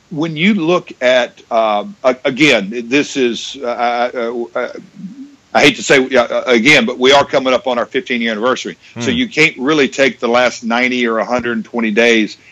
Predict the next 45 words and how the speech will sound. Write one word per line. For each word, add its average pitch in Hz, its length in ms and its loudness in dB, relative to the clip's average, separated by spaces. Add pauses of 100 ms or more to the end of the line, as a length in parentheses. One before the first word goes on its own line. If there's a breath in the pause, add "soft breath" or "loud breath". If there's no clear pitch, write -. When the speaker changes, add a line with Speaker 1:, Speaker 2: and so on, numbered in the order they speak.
(120)
Speaker 1:
and 120 160 -2
just 127 260 2
focus 127 340 0
on 117 160 0
that. 120 280 0
But, 123 200 2 (240 loud breath)
but - 180 0
that's 151 200 4
sort 160 200 0
of 135 240 -4
the 123 80 -2
question 143 440 2
you're 120 200 0
asking 147 400 2
me. 127 320 0
And 123 140 -4
when 120 120 -2
I 113 80 0
look 175 220 0
at - 140 -2
that, 117 300 2 (340 soft breath)
uh, 123 140 0
the 127 120 -2
world's 151 440 4
changed. 131 540 -2
But 127 140 -4
when 123 140 -6
you 123 100 0
look 165 200 0
at 156 80 0
our 139 120 2
production 117 600 -2
team 110 360 -2
and 101 80 -6
the 110 120 0
output 135 460 2
that 127 120 -4
we've 123 200 -2
done 110 440 2 (300 soft breath)
and 120 120 0
our 110 100 4
YouTube 123 500 0
numbers 107 480 0
and 107 100 -2
our, 101 240 0